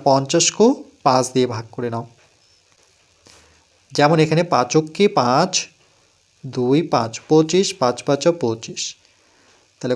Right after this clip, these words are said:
কত পেলাম? পনেরো। এটাকে পাঁচ দিয়ে, পাঁচ দশকে কত? পঞ্চাশ। পনেরো আর দশ পেলাম।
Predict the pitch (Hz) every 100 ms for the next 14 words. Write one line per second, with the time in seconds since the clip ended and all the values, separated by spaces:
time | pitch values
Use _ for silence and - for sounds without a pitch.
0 | 135 135 165 175 208 214 139 123 117 175
1 | 147 151 170 151 151 151 170 190 233 -
2 | 127 127 135 151 156 - 170 165 175 196
3 | 220 - _ _ _ _ - 120 117 131
4 | 151 - - _ _ _ - 147 156 185
5 | 190 175 180 175 - 165 185